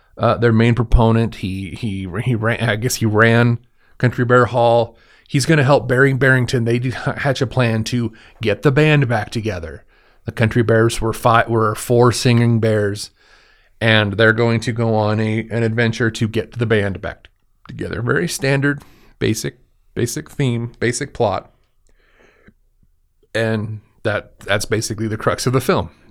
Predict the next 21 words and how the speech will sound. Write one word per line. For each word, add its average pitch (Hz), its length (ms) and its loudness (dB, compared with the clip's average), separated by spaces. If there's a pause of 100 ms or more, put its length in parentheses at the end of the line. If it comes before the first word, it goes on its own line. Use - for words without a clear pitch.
We 110 160 -6
need 151 80 -4
to 110 60 -8
get 101 140 -6
this 110 120 -4
band 104 280 -4
back - 180 -16
together. - 320 -20 (1120)
It's 139 160 2
a 131 40 0
kid's 175 300 4
film, 131 380 2 (220)
so - 160 0
you 180 120 8
kinda 180 400 2
know 110 580 2 (800)
how 120 260 0
this 110 200 2
plays 107 400 2
out, 92 220 -4
right? 110 260 -6